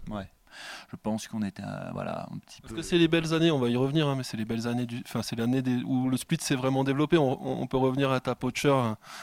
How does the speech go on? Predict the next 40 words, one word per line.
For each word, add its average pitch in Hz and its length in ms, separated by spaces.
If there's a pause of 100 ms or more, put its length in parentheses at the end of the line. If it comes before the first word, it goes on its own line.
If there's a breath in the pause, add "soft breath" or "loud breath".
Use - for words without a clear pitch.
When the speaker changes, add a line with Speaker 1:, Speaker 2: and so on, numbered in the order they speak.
(140 loud breath)
Speaker 2:
et 120 80
à 113 60
ses - 140
fixations. 151 500
Moi, 147 100
j'ai 120 80
envie 117 160
de, 123 160
de 123 140
parler 123 200
de - 60
ses 131 100
fixations, 151 560
hein, 165 100 (400 loud breath)
qui - 80
était 139 140
un, 135 120
quand 143 120
même 147 140
un 135 80
système 156 480
spécial, 151 400
hein. 135 160 (480 loud breath)
Speaker 1:
Le 110 80
système 127 520
d'Atomic 110 520
était, 113 420
ben, 92 160 (100)
sacré-, - 320 (320)
sacrément 160 360
bien 127 160
réfléchi 110 480
parce 113 160
que - 80
les 101 160 (340)
cales 151 360
de 123 80
montée 131 720
se - 160 (100)
transformaient 120 1160